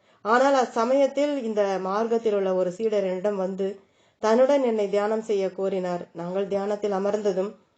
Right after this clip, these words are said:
நான் பிரார்த்திக்க தொடங்கினேன். "இறைவா, இங்கே அமெரிக்காவில் உன் பணியை நான் நேசிக்கிறேன். ஆனால் அந்த பணியை விட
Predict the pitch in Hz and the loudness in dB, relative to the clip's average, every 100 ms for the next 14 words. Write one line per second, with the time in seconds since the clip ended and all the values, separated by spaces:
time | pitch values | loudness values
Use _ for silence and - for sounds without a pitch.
0 | - 185 185 190 208 208 214 208 196 196 | -8 -6 -2 0 0 0 -2 0 0 0
1 | 202 190 185 185 _ _ - 208 220 247 | 0 0 -2 -4 _ _ -4 0 2 2
2 | 226 185 196 196 185 180 202 220 214 196 | 0 -2 -4 -2 -2 0 -2 0 -2 -2
3 | 180 185 196 202 214 240 208 185 180 202 | -2 -4 -4 -4 -2 0 0 -2 -2 -4
4 | 208 185 180 170 170 - 202 226 226 196 | -6 -6 -4 -4 -6 -10 -4 -2 0 0
5 | 202 202 214 226 220 196 | -2 -2 0 0 0 0